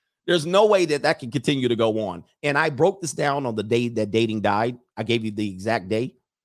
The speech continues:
It's because we're now progressing in which would be illegal activity, but people are overlooking it,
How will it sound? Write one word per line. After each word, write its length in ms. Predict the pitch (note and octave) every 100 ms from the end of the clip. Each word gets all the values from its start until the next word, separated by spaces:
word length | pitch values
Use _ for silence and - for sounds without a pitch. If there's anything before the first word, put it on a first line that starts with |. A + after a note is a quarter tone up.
| _ _
It's 120 | D#3
because 400 | A2+ C#3+ C#3 A#2+
we're 220 | A#2 D#3 F#3
now 180 | E3+
progressing 680 | D#3 B2 G#2+ C#3 - G2 F2+ - _ -
in 200 | B2+ A2+
which 440 | B2+ B2 - - _ _ _ _ _ _ _
would 180 | C3+ B2
be 200 | C3 C#3
illegal 400 | A#2+ C3 C3 B2+
activity, 520 | A#2+ - C#3+ C3+ C#3+
but 340 | A#2 A#2+ G#2+ - _
people 220 | C3+ A#2
are 160 | A2 -
overlooking 480 | A2+ G2+ A#2+ G2
it, 120 | D#2+